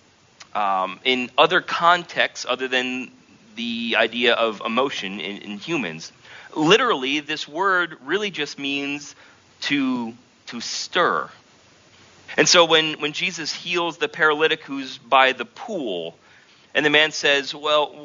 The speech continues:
when the angel comes and stirs the water, there's no one to help me in,"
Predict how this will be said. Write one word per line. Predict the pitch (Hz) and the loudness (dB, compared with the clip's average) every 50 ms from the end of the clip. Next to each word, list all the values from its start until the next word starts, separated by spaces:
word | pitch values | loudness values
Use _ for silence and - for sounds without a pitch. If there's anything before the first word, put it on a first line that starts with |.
| - - - - - - - | -18 -18 -20 -20 -20 -14 -4
when | 143 147 160 160 | 2 2 4 4
the | 160 156 143 | 4 2 4
angel | 165 180 196 190 160 165 | 4 4 2 2 -2 -4
comes | 156 - 170 156 156 160 151 147 | -4 0 2 2 2 2 0 0
and | 147 139 135 135 135 - | 0 0 0 -2 -6 -6
stirs | - - - - - - - - 180 180 170 170 165 160 147 139 139 | -6 -4 -4 -2 -2 -4 -2 0 2 4 4 4 2 0 -4 -8 -8
the | 135 131 | -6 -6
water, | 131 143 180 196 185 160 127 123 123 131 131 | -4 0 2 4 4 4 4 0 -2 -2 -2
there's | 131 131 120 - | -4 -6 -8 -6
no | 139 131 131 | -6 -4 -4
one | 131 131 131 117 | -4 -4 -6 -8
to | 123 | -8
help | 117 135 127 117 113 | -4 -2 -2 -2 -2
me | 117 123 143 156 | -6 -6 -4 -2
in," | 139 123 117 117 120 | -2 -2 -4 -6 -10